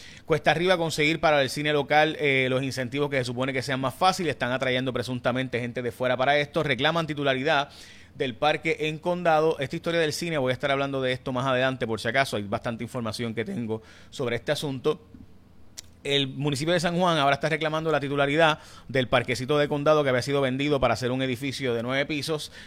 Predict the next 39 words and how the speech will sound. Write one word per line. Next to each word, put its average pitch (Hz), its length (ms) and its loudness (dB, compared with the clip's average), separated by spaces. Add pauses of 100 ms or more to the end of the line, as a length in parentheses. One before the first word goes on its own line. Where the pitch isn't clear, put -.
(100)
Los 131 320 0
niños 165 260 -4
no 156 60 -4
se 143 80 -6
están 147 220 -2
vacunando 160 400 0
y - 20 0
cuando 123 220 2
regresen 113 320 0
a 135 40 2
la 127 60 2
escuela 139 320 4
ahora 127 160 6
el 120 100 2
doce 135 280 0
y 120 40 2
el 113 80 2
diecisiete, 143 640 0 (500)
eh, 107 420 2
de 117 100 0
ma-, 123 140 0
de 135 120 2
agosto 175 420 2
van 135 180 2
a 160 60 -2
estar, 139 500 -2
eh, 113 340 -4
vacunando, 123 640 -4
o 101 320 -6
perdón, 104 400 -2
van 101 140 -2
a - 20 -4
estar 127 160 0
exigiendo 131 420 -4
que 113 100 -2
utilicen 107 340 -4
la 117 80 -4
mascarilla 123 480 -4
todavía. 147 520 2